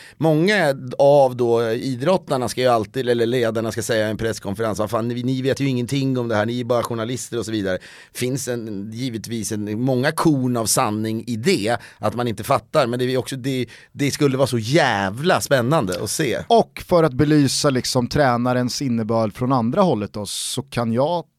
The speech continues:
Speaker 2: till exempel tro att ytterst få svenska tränare hade tagit Östersund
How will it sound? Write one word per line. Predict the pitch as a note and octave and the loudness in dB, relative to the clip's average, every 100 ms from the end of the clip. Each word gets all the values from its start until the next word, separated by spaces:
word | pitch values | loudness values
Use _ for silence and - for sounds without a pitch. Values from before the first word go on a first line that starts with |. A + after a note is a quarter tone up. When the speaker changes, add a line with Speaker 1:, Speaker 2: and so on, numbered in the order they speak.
| _ _ _ - | _ _ _ -2
Speaker 2:
till | E3 | -2
exempel | - B2 A2 A#2 | 0 -2 -2 -6
tro | - A#2 A2 G#2+ | -6 -6 -4 -6
att | G2+ - _ _ | -8 -14 _ _
ytterst | B3+ A#3 _ D#3 - | -6 -6 _ -8 -8
få | - D3 | -4 -4
svenska | - A#2+ G2 A2+ | -2 -4 -4 -4
tränare | A#2 A2+ C#3 B2 G#2+ _ - | -2 -2 0 0 0 _ -12
hade | G2 B2 G#2 A2 | -4 -2 -2 -6
tagit | - A#2+ G#2+ A2 - - - | -2 -2 -2 -6 -8 -16 -10
Östersund | A#2+ - - F3+ D3+ B2+ | -8 -4 0 2 2 0